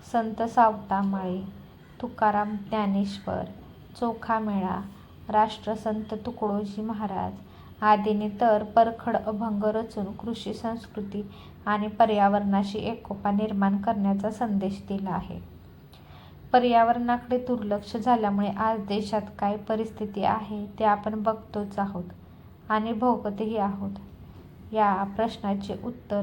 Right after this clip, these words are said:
हजारो वर्षापूर्वी संत वाङ्मयातून सापडते, पण आपण ते फक्त वाचले. वाचाल तर वाचाल, त्याचबरोबर वाचाल तसे वागाल,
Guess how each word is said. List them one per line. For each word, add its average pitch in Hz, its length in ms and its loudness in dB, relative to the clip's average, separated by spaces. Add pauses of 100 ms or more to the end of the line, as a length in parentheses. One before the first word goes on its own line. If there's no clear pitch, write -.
हजारो 208 580 0
वर्षापूर्वी 214 840 -2
संत 214 340 -4
वाङ्मयातून 196 840 2
सापडते, 196 720 -6 (680)
पण 220 280 4 (140)
आपण 214 400 2
ते 247 160 -4
फक्त 240 380 -6
वाचले. 208 640 0 (2000)
वाचाल 220 580 6 (120)
तर 233 100 2
वाचाल, 220 640 2 (200)
त्याचबरोबर 208 1040 2
वाचाल 214 520 2 (140)
तसे 247 260 0
वागाल, 208 560 2